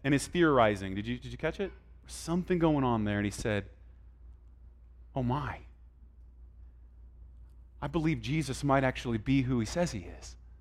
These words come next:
And the beginnings of faith stir up in the beloved apostle, that is, John. But I love his humility,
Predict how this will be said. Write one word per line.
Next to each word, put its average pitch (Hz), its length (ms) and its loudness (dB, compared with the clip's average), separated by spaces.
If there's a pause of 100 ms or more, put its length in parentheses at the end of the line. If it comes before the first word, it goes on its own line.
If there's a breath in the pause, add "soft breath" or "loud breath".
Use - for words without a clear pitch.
(2250)
And 131 100 -2
the 135 40 2
beginnings 147 460 4
of 113 100 -6
faith 175 500 0 (1120)
stir 160 440 2
up 160 180 2
in 117 280 -6 (580)
the 127 80 -4
beloved 131 500 2
apostle, 131 640 -6
that 113 140 -4
is, 107 380 -8 (800)
John. 101 300 -4 (2000)
But 165 120 4
I 175 80 12
love 202 220 12
his 202 160 4
humility, 156 540 6